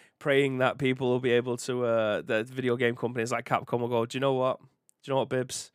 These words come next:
You've been a long time supporter. <laughs> Here's a free game code." <laughs> 'Cause I will not be able to afford all of these ones. Um, but Callisto Protocol is definitely one that I will look to try and get for my birthday at least.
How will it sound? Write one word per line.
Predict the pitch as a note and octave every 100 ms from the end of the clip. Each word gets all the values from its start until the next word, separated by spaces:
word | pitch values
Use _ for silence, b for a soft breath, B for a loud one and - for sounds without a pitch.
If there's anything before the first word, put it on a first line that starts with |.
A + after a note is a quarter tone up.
| b b b b
You've | D3+
been | B2
a |
long | A2
time | A2+ A#2
supporter. | - - A#2 G#2 A#2+ B B B B
<laughs> | B B B
Here's | D3 C#3+
a | C3
free | C3+ C3
game | C#3 C3
code." | C#3 B2+ E3+ - - D#4
<laughs> | G4 - _
'Cause | - -
I | D3
will | C#3 C3+
not | B2
be | C#3
able | B2
to | - A#2+
afford | - B2+ -
all | A2+ A#2
of | A#2+
these | A#2+ A2
ones. | A2+ A2+ B B B B
Um, | B2+ B2+
but | B2
Callisto | D#3+ C#3+ C3
Protocol | C#3 B2 B2
is | A#2
definitely | A#2+ A#2 G#2+ A#2
one | A2+ A2+
that | F2+
I | A2+ A2+
will | A2+ A2+
look | A#2 -
to | B2+
try | - A2+
and | A#2
get | G2+
for | A#2
my | G#2+
birthday | A2 G#2+ - G#2+
at | D2+
least. | G#2 -